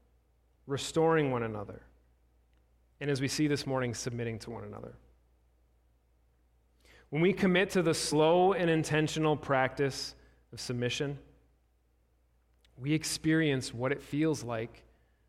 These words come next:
to love one another. I hope you're picking up on this throughout the series, that all of these other one another's, they're really just branches of loving one another. It's really just different ways that we can love one another, because we can't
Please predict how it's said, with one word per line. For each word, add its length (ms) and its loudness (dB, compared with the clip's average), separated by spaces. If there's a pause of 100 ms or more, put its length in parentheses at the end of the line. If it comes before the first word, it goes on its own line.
(200)
to 120 -10
love 400 0
one 160 -2
another. 400 -10 (560)
I 60 -4
hope 220 2
you're 100 2
picking 300 -2
up 140 0
on 80 2
this 180 -2
throughout 280 0
the 80 -6
series, 380 -8
that 180 -4 (240)
all 260 4
of 100 2
these 220 2
other 400 4
one 260 2
another's, 760 0 (640)
they're 120 0
really 280 4
just 320 -2
branches 640 0
of 240 -6
loving 340 0
one 140 -4
another. 400 -12 (1000)
It's 160 -8
really 220 4
just 240 0
different 420 2
ways 400 4
that 120 2
we 120 2
can 240 -2
love 280 2
one 160 0
another, 340 -4
because 320 -4
we 80 0
can't 560 0